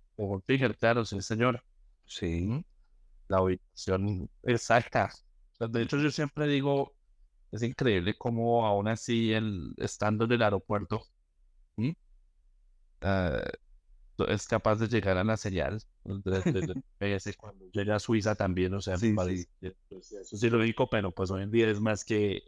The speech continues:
Speaker 1: tiene más, más, es más sentido común que otra cosa. El G P S también es una señal impresionante.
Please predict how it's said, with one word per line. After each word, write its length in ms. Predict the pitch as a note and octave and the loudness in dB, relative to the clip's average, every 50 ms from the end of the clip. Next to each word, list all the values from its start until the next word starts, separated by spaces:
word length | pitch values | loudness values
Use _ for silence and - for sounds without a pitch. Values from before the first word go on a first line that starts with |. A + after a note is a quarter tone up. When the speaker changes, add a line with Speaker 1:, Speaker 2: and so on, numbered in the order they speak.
| _ _ | _ _
Speaker 1:
tiene 640 | - G2 F#2 F#2 F#2+ F#2+ - _ _ - G#2 G#2 G#2 | -12 -10 -8 -8 -8 -10 -10 _ _ -6 -4 -2 0
más, 300 | G#2 G#2+ G#2+ - - - _ _ _ | 0 0 -2 -2 -6 -16 _ _ _
más, 180 | - A2 G#2+ G#2+ - | -8 -6 -6 -4 -4
es 120 | G#2+ G2+ | -4 -2
más 200 | G#2+ A2+ A2 G#2 | 0 0 0 2
sentido 340 | - A2+ G#2+ - A#2+ A2 G#2 | 2 0 2 4 4 2 2
común 260 | - G#2 G2+ F#2 F2+ | 0 -4 -14 -14 -14
que 80 | - G#2 | -14 -12
otra 140 | - G#2+ G#2 | -10 -8 -4
cosa. 260 | - B2+ A2+ - - _ _ - - - - - - - - - - - _ - - - _ _ _ _ _ - - | -2 -2 -4 -4 -8 _ _ -20 -20 -20 -20 -20 -20 -20 -20 -20 -20 -20 _ -20 -20 -20 _ _ _ _ _ -20 -20
El 220 | - - - - _ | -20 -20 -20 -20 _
G 160 | _ - - _ | _ -20 -14 _
P 180 | - G2 A2 A#2+ | -2 0 2 2
S 120 | A2+ G#2 G2+ | 2 0 -2
también 300 | - F2+ F2 F2+ F2 E2+ | -4 -4 -4 -2 -2 -2
es 80 | F2+ | -2
una 120 | G2 F#2 F#2+ | -2 -2 -2
señal 220 | F#2 F#2+ E2+ E2+ | -2 -4 -4 -4
impresionante. 480 | E2+ F2 - G2 F#2 F#2+ F2 E2+ E2+ | -6 -4 -4 -4 -4 -4 -6 -8 -10